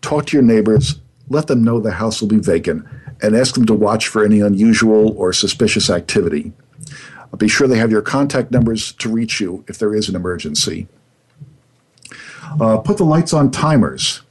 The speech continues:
Um, I, I recommend putting several on timers. Those timers are pretty cheap. I would recommend putting several lights on timers. And I, I definitely recommend one in the bathroom, because if a burglar is watching the house and sees a light in the bathroom going on and off,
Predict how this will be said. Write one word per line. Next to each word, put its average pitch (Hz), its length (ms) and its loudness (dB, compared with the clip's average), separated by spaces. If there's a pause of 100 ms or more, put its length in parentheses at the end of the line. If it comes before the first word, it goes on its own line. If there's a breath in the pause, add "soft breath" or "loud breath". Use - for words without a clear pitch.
(600)
Um, 98 540 0 (800 loud breath)
I, 151 200 -2
I 170 100 2
recommend 190 380 0
putting 123 200 0
several 101 380 0
on 85 120 -4
timers. 92 320 -6
Those 190 180 2
timers 123 380 0
are 104 40 2
pretty 98 260 -2
cheap. - 340 -6
I 123 80 2
would 117 160 -2
recommend 120 380 -2
putting 110 180 -2
several 113 340 0
lights 98 220 -2
on 90 160 -4
timers. 85 480 -8 (480 loud breath)
And 123 100 2
I, 120 140 2 (240)
I 147 60 -2
definitely 214 280 2
recommend 156 360 0
one 131 120 4
in 123 60 6
the 113 80 4
bathroom, 110 460 -2
because 98 280 -2
if 104 100 -2
a 104 60 2
burglar 131 760 2
is 92 220 -6
watching 143 380 -2
the 117 100 4
house 95 420 -4
and 104 100 -6
sees 143 180 2
a 127 60 4
light 123 180 2
in 117 60 0
the 104 80 4
bathroom 131 360 2
going 110 240 2
on 107 200 2
and 98 100 -2
off, 95 260 -4